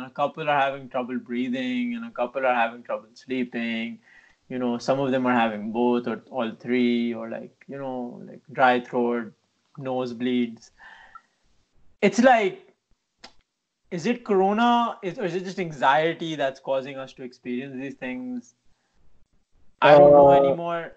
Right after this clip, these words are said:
Speaker 1: I'm just gonna live out my next two, three weeks in Turkey before they kick me out. Hope to God I had Corona and I'm out of it. I hope I don't have it, but if I do, I just don't want to know until it's out. And I know that's stupid. I know people are gonna be like,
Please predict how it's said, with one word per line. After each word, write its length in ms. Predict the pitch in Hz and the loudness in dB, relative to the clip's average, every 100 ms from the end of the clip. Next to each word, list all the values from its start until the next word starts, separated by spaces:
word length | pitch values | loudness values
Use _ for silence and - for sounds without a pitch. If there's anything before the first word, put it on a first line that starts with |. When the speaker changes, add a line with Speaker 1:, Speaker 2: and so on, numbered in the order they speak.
| _ 131 | _ -2
Speaker 1:
I'm 280 | 151 190 | -2 0
just 200 | 196 185 170 | -2 -4 -2
gonna 220 | 185 180 | -2 -2
live 240 | 143 147 | -2 0
out 200 | 156 160 | 2 2
my 140 | 151 151 | 0 -8
next 380 | 143 143 - - | -8 -10 -14 -20
two, 160 | 143 | -18
three 220 | 143 151 139 | -16 -14 -10
weeks 300 | 139 139 160 | -10 -12 -14
in 140 | 135 | -8
Turkey 400 | 123 123 123 143 | -4 -2 -4 -6
before 320 | 135 123 127 | -6 -4 -4
they 120 | 127 | -4
kick 200 | 127 123 | -6 -8
me 120 | 127 123 | -8 -4
out. 300 | 127 156 - _ _ _ - _ _ | -4 -6 -12 _ _ _ -20 _ _
Hope 460 | - 170 202 240 - | -2 4 4 4 -2
to 100 | 226 | 0
God 380 | 202 202 185 175 151 | 4 4 4 -2 -8
I 100 | 147 | -8
had 480 | - 160 190 165 - | -4 0 0 -2 -12
Corona 360 | 160 147 143 | -12 -12 -14
and 160 | 151 143 | -14 -14
I'm 120 | 135 127 | -16 -16
out 160 | 151 | -16
of 140 | 147 - | -18 -16
it. 160 | 120 _ _ - - _ _ _ - - _ _ _ _ _ _ - | -18 _ _ -20 -20 _ _ _ -20 -20 _ _ _ _ _ _ -10
I 80 | 147 | -8
hope 380 | 160 226 262 262 | -4 2 4 4
I 100 | 208 | 2
don't 220 | 185 180 | 0 -6
have 320 | 170 151 165 | -6 -6 -6
it, 160 | 151 139 | -10 -18
but 140 | 147 147 | -18 -18
if 160 | 147 | -6
I 140 | 170 160 | -6 -6
do, 580 | 135 160 220 254 240 - | -8 -10 -8 -8 -12 -12
I 120 | 151 160 | -10 -8
just 160 | 175 | -8
don't 140 | 175 165 | -10 -12
want 160 | 165 | -14
to 80 | 165 | -16
know 220 | 143 151 160 | -14 -10 -10
until 240 | 151 139 | -10 -12
it's 140 | 143 - | -12 -8
out. 260 | 139 165 | -8 -6
And 100 | 185 | -4
I 60 | 175 | 0
know 140 | 185 | 2
that's 220 | 233 226 - | 4 2 0
stupid. 280 | 196 190 | -4 -2
I 120 | 196 190 | 0 -2
know 120 | 190 | 0
people 200 | 185 185 | 0 -2
are 20 | |
gonna 140 | 175 | -4
be 80 | 170 | -6
like, 160 | 160 | -8